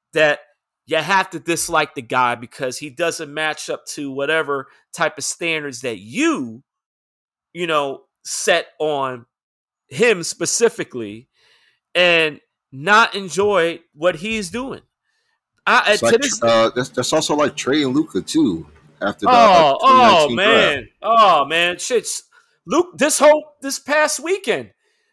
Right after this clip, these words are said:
Speaker 1: I've seen so many hot takes with Luka, you know, a-, a-, and, you know, that whole, you know, the Olympic game, especially the game that they lost to France,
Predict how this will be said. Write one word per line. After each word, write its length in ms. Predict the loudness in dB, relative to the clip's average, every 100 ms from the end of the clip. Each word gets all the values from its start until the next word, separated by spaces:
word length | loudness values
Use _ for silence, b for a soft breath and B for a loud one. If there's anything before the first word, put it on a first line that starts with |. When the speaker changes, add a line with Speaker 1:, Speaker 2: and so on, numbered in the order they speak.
| _ 2
Speaker 1:
I've 240 | 4 4
seen 240 | -2 -6
so 180 | -4 -4
many 240 | -4 -6 -2
hot 280 | 0 0
takes 320 | -2 -6 -6 -8
with 140 | -8
Luka, 440 | -6 -6 -4 -6 -6 _ _ _ _ _
you 120 | -8 2
know, 280 | 6 6
a-, 120 | 4 2
a-, 280 | 0 0 -2
and, 260 | -4 -4 -12 _ _ _
you 120 | -4
know, 160 | -4
that 180 | 2 4
whole, 380 | 6 4 4 -2
you 120 | -6
know, 100 | -4
the 100 | -2
Olympic 380 | 0 0 0 -2
game, 300 | 2 2 0
especially 400 | -2 -4 -4 -4
the 100 | -6
game 460 | 0 2 2 -2 -8 _ _ -4
that 160 | -2
they 120 | 0 0
lost 340 | 2 0 -2
to 80 | -8
France, 760 | -4 -4 -4 -6 -10 -10 -10